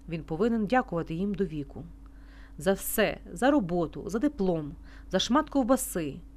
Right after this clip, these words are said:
по блату, за штани з бази, за те, що вона, красуня Надя, народила йому дітей, за те, що годує його.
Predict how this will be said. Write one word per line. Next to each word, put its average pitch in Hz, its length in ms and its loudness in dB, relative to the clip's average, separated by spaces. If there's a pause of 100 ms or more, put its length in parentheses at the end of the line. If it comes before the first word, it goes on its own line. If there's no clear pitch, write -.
(420)
по 226 100 2
блату, 170 480 2 (100)
за 196 160 4
штани 226 420 6
з 160 60 -4
бази, 156 500 2 (440)
за 170 80 0
те, 285 140 2
що 180 180 0
вона, 190 200 2
красуня 170 400 -4
Надя, 220 360 0 (320)
народила 208 440 4
йому 240 160 4
дітей, 175 500 0 (160)
за 170 140 -4
те, 269 160 0
що 254 180 -2
годує 208 420 0
його. 151 300 -4